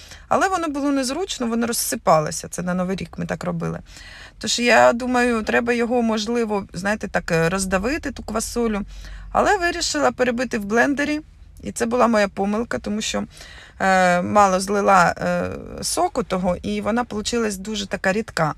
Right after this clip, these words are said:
Наступного разу я просто її толкушкою розімну, і буде мені першим слоєм. І все ж таки вирішила, так як я вже не на своєму здоровому харчуванні, а на іншій, е, такій дієті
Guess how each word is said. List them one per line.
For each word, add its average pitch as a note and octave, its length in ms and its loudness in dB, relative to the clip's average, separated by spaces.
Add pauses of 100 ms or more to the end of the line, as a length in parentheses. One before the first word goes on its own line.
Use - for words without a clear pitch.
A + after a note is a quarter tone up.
(340)
Наступного A#3 460 0
разу A#3 280 4
я G#3+ 140 0
просто G#3 280 -6
її G3 160 -4
толкушкою E3 840 -4 (180)
розімну, G#3+ 600 -2 (520)
і G#3+ 340 -4
буде A#3 320 -4
мені G#3+ 280 0
першим G3+ 480 -2
слоєм. C#4+ 560 0 (340)
І E4+ 140 -4
все - 220 0
ж - 100 -6
таки B3 200 -4
вирішила, A3 500 0
так G3+ 240 -2
як F#3 200 -6
я G3 140 4
вже F3+ 280 -2
не F3 120 0
на F3+ 100 -2
своєму E4 580 -4
здоровому D4+ 460 0
харчуванні, C4+ 800 0
а F#3 120 2
на F#3 340 2 (680)
іншій, D#4+ 600 0
е, A#3+ 300 6
такій B3 540 -4 (160)
дієті A#3 840 2